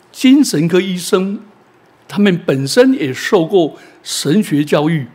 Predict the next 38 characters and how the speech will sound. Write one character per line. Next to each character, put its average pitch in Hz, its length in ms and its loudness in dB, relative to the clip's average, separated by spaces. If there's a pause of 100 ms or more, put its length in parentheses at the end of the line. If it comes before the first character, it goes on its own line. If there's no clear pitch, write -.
(460)
也 135 240 -2
都 220 240 0
是 208 220 -2
牧 185 260 4
师， 214 400 -4 (500)
一 196 120 -4
个 185 100 2
是 165 420 -4 (140)
彰 226 340 0
化 214 300 -4
基 196 200 -6
督 208 120 0
教 190 160 4
医 180 140 -6
院 175 160 2
的 139 180 -2 (400)
黄 147 300 -4 (100)
以 156 220 -4
文 131 520 -2 (160)
院 202 160 4
牧， 175 300 2 (480)
还 151 160 -4
有 160 60 4
一 180 140 -2
个 175 120 0
是 147 340 -2 (120)
蔡 185 340 -2
茂 160 320 2
堂 120 300 -8
牧 143 300 -2
师。 165 360 -6 (1120)
那 165 480 0 (320)
我 165 100 -2
们 214 180 2
就 262 120 2
来 165 160 0
分 220 340 2
辨 165 240 0